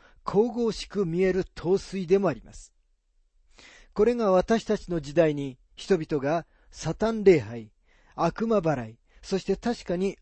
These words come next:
悪魔的なすべてのカルトといった、とても多くの実験をしているのを目にする理由です。そのことについて、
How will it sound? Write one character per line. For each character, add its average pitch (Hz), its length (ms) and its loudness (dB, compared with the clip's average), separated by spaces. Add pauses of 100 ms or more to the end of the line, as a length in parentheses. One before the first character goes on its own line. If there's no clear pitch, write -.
悪 147 320 -6
魔 233 160 -4
的 202 260 -8
な 190 140 -2
す - 220 -14
べ 170 100 -6
て 175 160 -8
の 170 160 -4
カ 220 180 -2
ル 196 80 -2
ト - 140 -6
と 151 140 -6
い - 20 -6
っ 131 60 -10
た、 131 340 -8 (300)
と 180 120 -4
て 240 140 -4
も 240 220 0
多 247 60 -6
く - 120 -8
の 175 140 -2
実 151 320 -8
験 208 200 0
を 202 100 -2
し - 100 -10
て 196 140 2
い - 20 6
る 185 80 -6
の 202 160 0
を 190 40 -2
目 202 140 0
に 185 100 -2
す - 200 -10
る 196 100 -6
理 143 180 -8
由 135 120 -2
で - 160 -20
す。 - 200 -20 (1160)
そ 214 160 -2
の 233 80 0
こ 226 100 -4
と 226 140 -2
に 202 80 -2
つ - 120 -10
い 160 60 -6
て、 127 320 -8